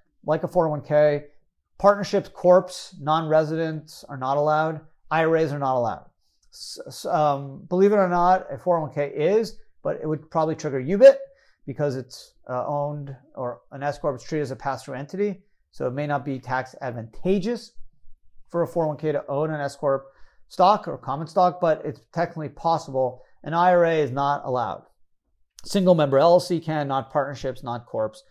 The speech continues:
and not non-resident aliens or, you know, non-Americans.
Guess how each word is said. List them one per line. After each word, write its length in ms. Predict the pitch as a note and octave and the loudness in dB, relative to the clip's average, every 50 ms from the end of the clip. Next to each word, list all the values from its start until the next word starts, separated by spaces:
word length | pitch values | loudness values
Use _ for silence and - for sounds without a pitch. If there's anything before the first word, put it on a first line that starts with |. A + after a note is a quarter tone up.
| _ _ _ _ - | _ _ _ _ -14
and 120 | A#2 A2+ | -10 -8
not 380 | A#2+ A#2 A#2 A2+ - - - B2 | -4 -4 -4 -4 -4 -8 -12 -10
non-resident 640 | A#2+ A#2+ A#2 A2+ A2+ A2+ A2 G2+ G#2 G#2+ A2 - | -8 -8 -6 -6 -6 -8 -8 -8 -10 -12 -12 -10
aliens 500 | A#2 A2 G#2+ A2 G#2+ G2+ G2 G2 G2 G2 | -10 -8 -8 -8 -8 -10 -12 -14 -14 -12
or, 200 | A2 G#2+ F2+ - - | -12 -12 -12 -12 -12
you 60 | - | -12
know, 120 | B2 A2+ A2 | -12 -12 -12
non-Americans. 840 | A2 A2+ A2 A2 G2+ G2+ G2+ G2 F2+ F#2 - - - - - - | -10 -10 -10 -10 -12 -12 -12 -12 -12 -12 -14 -18 -20 -20 -20 -20